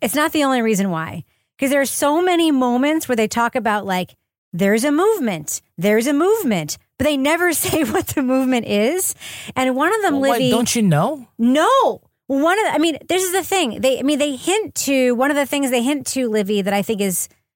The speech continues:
Speaker 1: actually super worth getting into is not the right-wing covid nineteen Trump shit that we all know about.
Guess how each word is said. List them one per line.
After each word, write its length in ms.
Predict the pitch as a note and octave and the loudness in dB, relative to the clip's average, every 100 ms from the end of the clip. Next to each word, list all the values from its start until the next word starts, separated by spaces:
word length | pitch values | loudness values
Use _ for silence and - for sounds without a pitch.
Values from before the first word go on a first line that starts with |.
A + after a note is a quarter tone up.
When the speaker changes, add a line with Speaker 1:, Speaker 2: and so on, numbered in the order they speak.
| _ _ | _ _
Speaker 1:
actually 600 | C4 D4 - E4 D4 A3+ - | -6 -4 -4 0 0 0 -4
super 760 | - - - G4+ A#4+ - A#4 G4+ | -8 -4 -2 0 0 2 0 2
worth 360 | F4 F#4 - | 0 0 -2
getting 320 | D#4 D4 D4 C4 | -2 0 0 -2
into 760 | C#4+ D#4 E4 - F#3 E3+ F3+ - _ _ _ _ _ - | -2 0 -2 -2 -4 -4 -8 -10 _ _ _ _ _ -6
is 220 | F4 D#4 | -2 0
not 640 | F4 F#4 G#4 A4+ G4+ - C4 | 0 2 2 2 0 -4 -4
the 120 | D4+ | -4
right-wing 880 | C#4+ D4 E4 F#3+ F#3 D4 D4 C#4+ C4+ - _ - | 0 0 0 -2 -2 -2 0 -2 -4 -8 _ -12
covid 520 | - C#4+ C4 D4 B3+ | -4 -2 0 -2 0
nineteen 680 | C4+ C4+ C4 - C4+ C4 A#3+ | -2 -2 -2 -2 0 0 -2
Trump 340 | - C#4 B3+ | -2 -2 -2
shit 340 | - C4 A#3 G3+ | -2 -2 -2 -2
that 120 | A3+ | -2
we 140 | B3+ - | -2 0
all 460 | C4 C4 B3+ A#3+ - | 4 6 4 2 -4
know 260 | A#3+ D4+ D#4+ | -2 0 0
about. 480 | G3 F3 E3+ F#3 | 0 0 0 -2